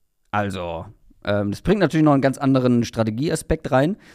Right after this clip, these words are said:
Grundsätzlich finde ich die Umstellung gut. Grundsätzlich finde ich die Umstellung gut. Ich hätte mir nur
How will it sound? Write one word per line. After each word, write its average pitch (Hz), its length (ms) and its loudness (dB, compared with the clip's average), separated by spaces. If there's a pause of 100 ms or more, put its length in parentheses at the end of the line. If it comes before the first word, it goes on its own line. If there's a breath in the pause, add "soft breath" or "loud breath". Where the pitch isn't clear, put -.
(140 loud breath)
Grundsätzlich 220 400 2
finde 170 160 0
ich 143 60 -6
die 151 60 0
Umstellung 123 340 -2
gut. 113 280 -8
Grundsätzlich 139 420 -2
finde 127 140 0
ich 107 40 -10
die - 80 -8
Umstellung 110 340 -4
gut. 156 160 -2
Ich - 120 -12
hätte 120 140 -6
mir 120 100 -4
nur 117 200 -2